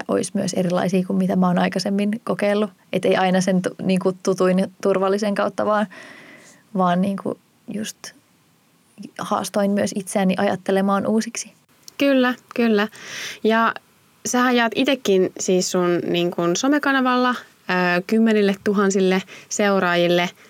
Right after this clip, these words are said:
Speaker 2: myös usein just vaikka, että miten sä itekin uudelleen yhdistät sun niin kun vanhoja vaatteita ja näin. Ja mun mielestä se on niin kun tosi kiva nähdä, ö, sanotaanko, että sitä aika paljon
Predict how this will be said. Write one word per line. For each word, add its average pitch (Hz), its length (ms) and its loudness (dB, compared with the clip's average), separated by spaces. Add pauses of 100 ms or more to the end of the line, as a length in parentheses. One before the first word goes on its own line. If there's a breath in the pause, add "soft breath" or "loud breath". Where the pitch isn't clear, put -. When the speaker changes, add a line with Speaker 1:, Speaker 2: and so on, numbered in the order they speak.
(200 loud breath)
Speaker 2:
myös 185 240 0
usein 196 380 2
just 175 260 -2
vaikka, 175 260 -2
että 170 100 -4
miten 175 220 0
sä 190 140 -4
itekin 196 420 0
uudelleen 160 520 0
yhdistät - 560 -4
sun 190 260 -2 (540 loud breath)
niin 87 160 -4
kun - 280 -10
vanhoja 170 300 0
vaatteita - 380 -2
ja 180 40 2
näin. 175 100 2
Ja 175 80 2
mun 180 100 4
mielestä 190 180 0
se 233 60 -2
on 233 80 2
niin 233 120 2
kun 220 140 0 (640 loud breath)
tosi 359 240 0
kiva 330 320 2
nähdä, 202 480 2 (440)
ö, - 40 -8 (520)
sanotaanko, 170 600 0
että 170 180 -2 (360 loud breath)
sitä 208 200 0
aika 262 220 0
paljon 233 500 2